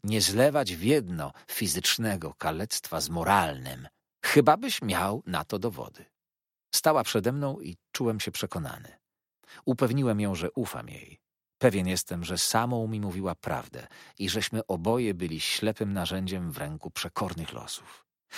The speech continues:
Podziękowała mi za to zapewnienie, mówiąc, że jestem poczciwym z kośćmi chłopakiem.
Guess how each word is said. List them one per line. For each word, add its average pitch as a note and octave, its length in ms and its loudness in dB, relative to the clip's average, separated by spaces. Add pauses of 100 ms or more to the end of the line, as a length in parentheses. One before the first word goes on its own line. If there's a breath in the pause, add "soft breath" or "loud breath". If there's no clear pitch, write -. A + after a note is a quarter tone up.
(140 loud breath)
Podziękowała C#3+ 600 6
mi G2 120 -2
za F#2 140 0
to F#2+ 100 -4
zapewnienie, F#2+ 560 -2
mówiąc, B2 500 -4
że E2 320 -4
jestem D#2 480 -6
poczciwym A2 800 -6
z - 140 -6
kośćmi - 480 -8
chłopakiem. - 680 -14